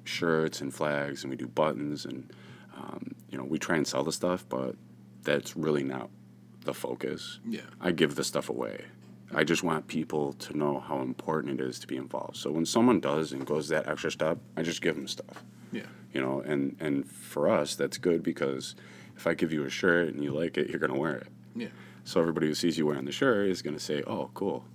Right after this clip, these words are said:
Speaker 1: Where'd
Speaker 2: Yeah,
Speaker 1: you
Speaker 2: that's
Speaker 1: get
Speaker 2: cool
Speaker 1: that?"
Speaker 2: shirt, yeah.
Speaker 1: So, I mean, like, you went on the website and you saw that we have these products on the internet, but we don't focus on the money.
Speaker 2: Okay.
Speaker 1: We're not looking for money.
Speaker 2: Mm-hmm.
Speaker 1: We're looking for voters.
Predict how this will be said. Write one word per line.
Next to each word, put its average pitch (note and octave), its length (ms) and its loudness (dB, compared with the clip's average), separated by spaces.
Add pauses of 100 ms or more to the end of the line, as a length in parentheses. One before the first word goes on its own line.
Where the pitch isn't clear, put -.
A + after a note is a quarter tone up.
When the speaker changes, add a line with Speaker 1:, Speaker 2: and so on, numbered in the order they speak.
(120)
Speaker 1:
Where'd - 140 -6
Speaker 2:
Yeah, - 40 -4
Speaker 1:
you - 40 -6
Speaker 2:
that's - 140 2
Speaker 1:
get - 20 -16
Speaker 2:
cool A1+ 140 -4
Speaker 1:
that?" - 80 -8
Speaker 2:
shirt, - 200 -12
yeah. - 120 -14 (300)
Speaker 1:
So, D#2+ 480 6
I F#2 60 0
mean, D#2 360 4 (880)
like, - 180 0
you E2+ 80 4
went A#2+ 140 10
on B2 80 8
the G#2 60 8
website D#2 500 4
and D2 100 -2
you C#2+ 80 0
saw E2+ 300 6
that E2 120 4
we D2 120 0
have D2+ 260 2
these C#2+ 160 -2
products C#2+ 460 -2
on C#2 100 -4
the C2+ 120 0
internet, B1+ 360 -4
but B1+ 220 -2 (1200)
we B2+ 60 10
don't A#2 120 10
focus F2 440 4
on E2 140 2
the D2+ 60 4
money. C#2 400 2 (300)
Speaker 2:
Okay. - 180 -10 (220)
Speaker 1:
We're F#2+ 100 6
not F#2 180 8
looking E2 540 4 (320)
for - 160 -2
money. C2 460 -2 (400)
Speaker 2:
Mm-hmm. - 120 -18 (100)
Speaker 1:
We're E2 60 4
looking F2+ 200 4
for D2 140 2
voters. C2+ 600 0